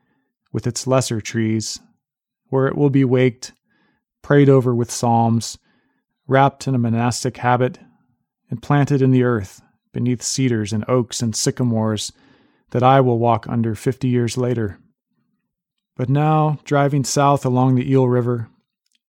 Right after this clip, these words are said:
he is still innocent of what's to come. His journey has only begun. As we see him there in the passenger seat, spinning down Highway one oh one,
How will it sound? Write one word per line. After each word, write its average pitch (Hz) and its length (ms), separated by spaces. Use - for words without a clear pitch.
he - 140
is 139 120
still 147 480
innocent 127 420
of 110 100
what's 117 240
to - 100
come. 110 520
His 120 180
journey 135 400
has 123 160
only 135 220
begun. 123 600
As 139 180
we 151 100
see 175 260
him 139 180
there 131 260
in 127 100
the 123 60
passenger 131 560
seat, 113 400
spinning 135 500
down 127 320
Highway 131 380
one 127 220
oh 127 120
one, 120 400